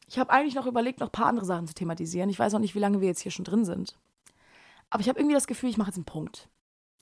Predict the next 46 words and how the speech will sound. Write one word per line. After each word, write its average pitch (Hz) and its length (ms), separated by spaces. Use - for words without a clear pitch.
Ich - 100
hab 254 120
irgendwie 311 180
das 277 140
Gefühl, 247 180
ich 240 100
mach 226 60
einen 196 100
Punkt. 254 360
Ich - 80
glaub, 214 160
das - 160
waren 196 140
viele 254 280
Themen. 233 320
Nee, 165 140
es - 100
waren 190 80
nicht 202 140
viele - 160
Themen. 151 220
Es 143 100
war 143 80
eigentlich 190 100
nur 226 140
ein 262 160
Thema. 131 340
Aber 240 180
ich 247 60
glaub, 262 140
ich 262 80
mach 247 80
jetzt 226 120
einen 196 80
Punkt. 262 400
Mir 220 100
war 208 80
es 208 120
wichtig, 233 260
das 220 160
einmal 202 160
gesagt 190 300
zu 190 160
haben. 165 360
Und, 180 440
ähm, 160 400